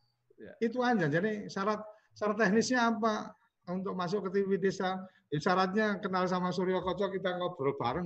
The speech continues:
Speaker 2: udah selesai. <laughs> Eh? Eh? <laughs> Nggak, nggak, nggak ada yang khusus. Kita yang kemudian menjadi penting sebenarnya gini, Pak.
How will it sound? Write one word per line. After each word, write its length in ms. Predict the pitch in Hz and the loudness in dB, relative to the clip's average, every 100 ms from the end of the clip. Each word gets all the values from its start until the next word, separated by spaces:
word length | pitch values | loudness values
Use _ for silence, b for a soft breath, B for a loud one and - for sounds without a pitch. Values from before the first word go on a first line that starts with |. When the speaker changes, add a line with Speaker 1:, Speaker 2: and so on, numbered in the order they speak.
| 151 | -4
Speaker 2:
udah 160 | 147 | -4
selesai. 320 | 143 113 104 185 | -4 -6 -8 -10
<laughs> 560 | - 190 - 175 - 156 - | -6 -8 -6 -12 -10 -12 -2
Eh? 140 | 208 233 - | 0 0 -2
Eh? 200 | 185 262 - - | 2 4 2 0
<laughs> 1000 | 190 - 214 208 - 214 - 170 - 175 | 0 2 2 4 4 2 0 -8 -6 -2
Nggak, 140 | 180 - - | -2 -2 -2
nggak, 160 | 185 185 | 0 2
nggak 100 | 180 175 | 2 2
ada 100 | 175 180 | 4 4
yang 100 | 180 | 4
khusus. 240 | 180 202 220 - B - | 2 4 2 -4 B -2
Kita 480 | 185 185 226 190 - | 0 4 2 2 0
yang 160 | 180 190 | 0 2
kemudian 400 | 190 214 175 185 | 2 2 2 2
menjadi 240 | 196 165 160 | 2 0 0
penting 240 | 180 185 233 | 0 0 2
sebenarnya 480 | 220 160 170 220 | 2 2 2 2
gini, 160 | 196 185 | 0 -2
Pak. 160 | 101 | -4